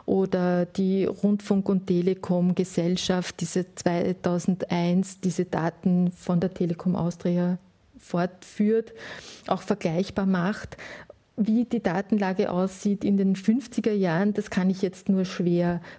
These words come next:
beantworten, das weiß ich noch nicht. Weil ich habe, äh, die zeitliche Umrahmung verwendet, neunzehnhundertfünfzig bis zweitausendzehn,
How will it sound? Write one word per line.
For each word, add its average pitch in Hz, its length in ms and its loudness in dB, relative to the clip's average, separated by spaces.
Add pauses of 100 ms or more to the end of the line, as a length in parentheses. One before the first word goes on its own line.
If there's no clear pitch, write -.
beantworten, 165 720 0
das 185 180 0
weiß 160 260 0
ich - 120 -10
noch 170 160 -2
nicht. 165 340 0 (320)
Weil 202 160 0
ich 208 220 -2
habe, 202 240 -2
äh, 190 300 2 (180)
die 190 240 0
zeitliche 185 600 -2 (160)
Umrahmung 196 920 2
verwendet, 190 520 0
neunzehnhundertfünfzig 190 1200 2
bis 190 160 -4
zweitausendzehn, 180 1080 0